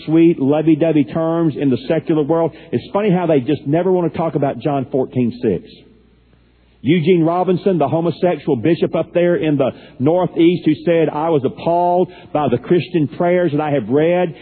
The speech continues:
that have been invoked at various inaugurations in the past. And I promise you, as a Episcopal bishop, I will not pray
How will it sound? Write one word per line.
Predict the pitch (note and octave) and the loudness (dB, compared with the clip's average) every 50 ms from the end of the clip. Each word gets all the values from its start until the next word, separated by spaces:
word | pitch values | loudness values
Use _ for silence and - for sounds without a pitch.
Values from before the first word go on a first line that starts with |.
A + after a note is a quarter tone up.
| - - - | -8 -2 0
that | D3 | 0
have | D3 C#3+ | 2 2
been | C#3 D3+ C#3 | 2 2 2
invoked | C#3 C3 A#2 G#2+ G2 D#3 D#3+ E3+ F3 F#3 F3 - - - - | 2 0 -2 0 0 0 2 2 2 0 0 -4 -10 -14 -8
at | - C3+ C3+ - A#2 G#2+ | -4 -4 -4 -2 -2 0
various | D3+ D#3 D#3 E3 E3 D#3 - | 0 2 2 2 0 0 -2
inaugurations | - C#3 D3+ D3+ D#3 C#3 C3 C3 D3 D#3+ E3+ E3 - - F#3 E3 B2+ | -2 -2 -2 0 0 0 2 2 2 2 0 0 0 0 -2 -2 -2
in | C#3 D3 | -2 -2
the | C3+ B2+ | -2 -2
past. | - - D#3+ D#3+ E3+ E3+ F3 D#3 - - - - | -2 -4 -4 -2 -2 -2 -4 -6 -8 -12 -12 -8
And | - C#3 | -6 -4
I | C#3+ C3+ - | -4 -4 -6
promise | - - F3 F3 F3+ F#3+ F#3+ F3 - - | -6 -4 -4 -2 0 0 0 0 0 2
you, | F#3+ F#3 F#3 F#3+ - - - - - | 2 4 4 2 0 -2 -8 -10 -6
as | - D#3+ D#3 C3+ - | -4 -2 -2 -2 -2
a | D3+ C#3 B2 G#2+ - - - A#2 | 0 0 0 0 -2 -4 -6 -6
Episcopal | A2+ - - G3 G3+ - - - F#3+ F3 F3+ D#3 | -4 0 0 0 0 0 -2 -4 -2 0 0 -2
bishop, | B2+ G2 - F#3+ F#3 - - G#3 C#3 - | 0 0 0 0 0 0 -2 -4 -4 -6
I | - D3 E3 F3+ F3+ F#3+ | -8 -6 -6 -2 0 0
will | F#3+ E3+ F#3+ G3 G3 F#3 F3+ | 2 2 2 2 2 2 0
not | F3+ F#3+ F#3 F#3 - - - | -2 -2 -4 -6 -6 -8 -4
pray | - G#3 G3 G3 G3 G3 G3 | -2 -2 0 0 2 0 0